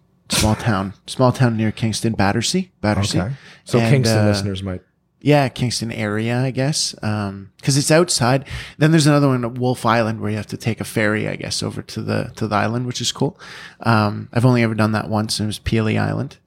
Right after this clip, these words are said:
Speaker 1: And it was,
Speaker 2: Okay.
Speaker 1: it wa-, oh, no,
Speaker 2: There's a
Speaker 1: we didn't even take a
Speaker 2: winery.
Speaker 1: ferry. This guy picked us up in a boat. He, we parked in Leamington, and then this guy brought a boat over, and we jumped on his boat, and he just, like, drove us over.
Speaker 2: Well, that's pretty
Speaker 1: Um,
Speaker 2: cool.
Speaker 1: yeah,
Speaker 2: How do you
Speaker 1: those
Speaker 2: book these shows?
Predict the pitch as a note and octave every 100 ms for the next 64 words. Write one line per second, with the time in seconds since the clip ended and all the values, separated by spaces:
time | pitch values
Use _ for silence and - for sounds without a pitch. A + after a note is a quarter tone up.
0 | - G#2 A#2+ D3+ F#3+ A2 C3+ G#2+ - C3+
1 | D3+ F#3 C#3+ F#3+ F#3+ D#3 - D3+ G2+ G#2+
2 | G#2 - B2+ B2 A#2 A2+ A2+ - G#2 G#2+
3 | A2+ A#2 - - - - _ B2+ A#2 A#2+
4 | - B2 B2+ A#2+ A2+ B2 B2 B2 C3 B2
5 | A2+ G#2 G#2+ - A2 G#2+ - _ A2 A2
6 | G#2 G#2 A2 A2+ A2+ A#2 G#2 G2 G2+ -
7 | G#2 G2 F#2+ A2+ A2 G#2 G#2 G#2 - G2
8 | - - G2 G2 F#2+ F#2+ A2 - - -
9 | - - F#2 F#2+ G#2+ G2+ A2 G#2 E2+ C3+
10 | C3+ A2+ A2 C#3+ A#3 F#3+ A3+ A3+ G#3+ G#3
11 | - F2+ C#2 -